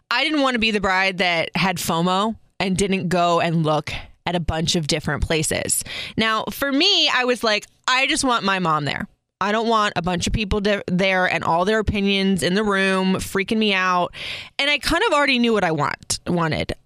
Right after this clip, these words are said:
And the only opinion fashion-wise that I really care about in life is my mom. She was the one that, you know, taught me how to dress. She was the one that taught me how to find deals.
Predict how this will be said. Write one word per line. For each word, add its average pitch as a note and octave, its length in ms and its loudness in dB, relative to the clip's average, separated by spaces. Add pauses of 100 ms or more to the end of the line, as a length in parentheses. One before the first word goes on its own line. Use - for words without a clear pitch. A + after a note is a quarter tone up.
And G3 380 0
the G#3+ 120 0
only C4+ 240 0
opinion G#3+ 520 0
fashion-wise F#3+ 800 0
that F3+ 100 0
I D3+ 40 0
really E3 300 0
care G#3+ 220 0
about G3+ 240 0
in G3 80 2
life F#3+ 400 0
is E3 200 0
my E3+ 100 2
mom. E3+ 260 0 (420)
She - 240 2
was G#3 140 2
the G3 80 2
one F#3+ 200 2
that, F3+ 220 2
you F3+ 80 2
know, D#3+ 220 0
taught F3+ 280 0
me F#3 120 2
how F#3+ 160 2
to F#3+ 60 0
dress. G3+ 500 0
She - 180 2
was F3+ 140 2
the F3+ 80 2
one F3 80 0
that E3+ 120 0
taught F3+ 220 2
me F3+ 80 2
how F3 140 2
to E3 60 -2
find D#3+ 340 0
deals. G3 580 2